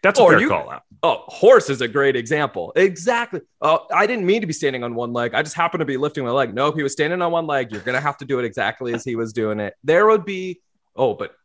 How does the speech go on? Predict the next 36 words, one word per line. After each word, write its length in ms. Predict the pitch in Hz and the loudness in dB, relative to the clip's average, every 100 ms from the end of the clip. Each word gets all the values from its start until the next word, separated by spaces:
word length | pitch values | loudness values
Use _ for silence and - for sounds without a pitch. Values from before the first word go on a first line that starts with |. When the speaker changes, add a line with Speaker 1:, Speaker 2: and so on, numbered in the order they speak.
| _ 147 | _ -2
Speaker 2:
also 240 | 240 - | 2 2
horse 280 | - 147 - | 4 4 4
should 200 | 117 92 | -8 -4
probably 300 | 117 104 98 | -4 -2 -4
be 120 | 98 | -2
a 80 | 90 | -4
professional 460 | 110 87 90 95 | -4 -6 -6 -8
sport. 400 | - - 117 - - | -12 -2 0 0 -4
That's 180 | 117 | -4
another 360 | 113 117 120 135 | -2 -2 2 2
idea 260 | 131 147 123 | 2 0 0
that 120 | 92 | -2
we're 120 | 107 | -4
gonna 160 | 101 90 | -6 -6
have 240 | 95 - | -8 -4
to 100 | 90 | -4
examine 720 | 85 90 101 82 87 82 95 - | -2 -4 -6 -6 -6 -10 -12 -12
in 100 | 95 | -12
a 60 | |
separate 340 | - 92 71 - | -8 -10 -10 -6
podcast, 500 | 80 65 78 62 - | -8 -6 -10 -12 -12
I 120 | - - | -16 -14
think. 180 | - - _ _ _ _ _ - | -18 -18 _ _ _ _ _ -6
Speaker 1:
It 260 | 123 131 | -2 0
may 160 | 127 120 | 4 4
be 140 | 107 | 2
multiple. 500 | 85 85 - 87 85 | 0 -4 -4 -6 -6
We 140 | 110 127 | 0 2
might 160 | 156 | 2
have 120 | 143 135 | 2 0
to 100 | 101 | -6
do 480 | 107 104 101 101 - | 0 2 2 0 -2
a, 140 | 90 101 | -6 -6
a 40 | |
mini 380 | 90 90 95 87 | -10 -10 -8 -10
series 760 | - 78 69 65 69 - - | -10 -10 -10 -10 -10 -12 -12